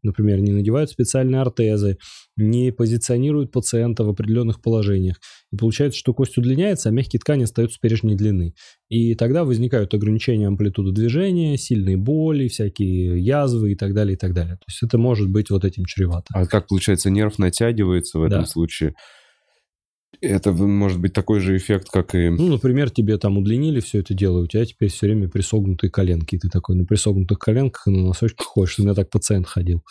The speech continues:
Speaker 2: То есть глобально ты выше, но только
Speaker 1: Голени
Speaker 2: лежа.
Speaker 1: длиннее, но нет, ну ты не... Да, лежа точно выше, сидя абсолютно выше. А, там была, была история, что он сидел, у него был невысокий рост, но при этом он, когда сидел, у него внешне были очень длинные голени такие.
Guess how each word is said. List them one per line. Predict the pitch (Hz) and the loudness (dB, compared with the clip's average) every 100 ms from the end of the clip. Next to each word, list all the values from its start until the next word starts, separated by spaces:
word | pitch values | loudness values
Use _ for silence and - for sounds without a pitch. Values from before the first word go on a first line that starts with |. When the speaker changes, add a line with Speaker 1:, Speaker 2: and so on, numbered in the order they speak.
| - | -2
Speaker 2:
То | |
есть | 92 - | 0 0
глобально | 92 95 85 113 117 101 90 80 - | 0 2 2 2 2 2 0 -2 0
ты | 104 95 | 0 0
выше, | 80 117 147 - - 69 - _ _ - | 0 -2 -2 -4 -4 -4 -6 _ _ -2
но | 95 | 0
только | 98 107 110 | 2 0 0
Speaker 1:
Голени | 120 151 131 127 | 2 0 0 0
Speaker 2:
лежа. | 113 | 0
Speaker 1:
длиннее, | 135 143 175 160 120 | 0 0 0 0 -2
но | 117 120 | -2 -2
нет, | 123 117 98 | -2 -2 -2
ну | 104 | -2
ты | 123 | -2
не... | 127 | -2
Да, | 131 123 117 | -2 0 0
лежа | 110 139 139 | 0 0 -2
точно | 131 175 185 147 | -2 -2 -2 -2
выше, | 123 117 - | 0 -2 -2
сидя | 110 - 165 139 120 | -6 -2 -2 0 -2
абсолютно | 113 - 120 104 104 | -2 -2 0 0 -2
выше. | 98 95 - 104 - - 117 - - - | 0 -2 -4 -12 -8 -4 -4 -4 -8 0
А, | 107 104 | 2 4
там | 104 139 139 | 2 2 2
была, | 123 131 127 123 120 113 113 | 2 2 0 2 2 2 0
была | 107 120 117 | 0 0 0
история, | 107 - 180 | -2 -2 0
что | 131 - | -2 -2
он | 113 | -4
сидел, | 101 110 131 185 | -2 -2 0 0
у | 127 | 0
него | 107 104 | 0 0
был | 101 98 | 0 0
невысокий | 101 107 - 110 - | 2 0 -2 -4 0
рост, | 113 175 - | 0 0 -2
но | 110 | -4
при | 101 110 | 0 0
этом | 127 104 | 0 -2
он, | 95 | -2
когда | 101 95 | -2 -2
сидел, | 92 104 113 160 | -2 0 2 2
у | |
него | 107 104 95 | 2 2 2
внешне | 95 135 - 107 | 2 0 -2 -4
были | 95 110 | 0 0
очень | 95 - 90 | 0 -2 0
длинные | 101 101 95 | 0 2 2
голени | 92 98 82 80 | 2 0 -2 -8
такие. | _ _ - | _ _ -20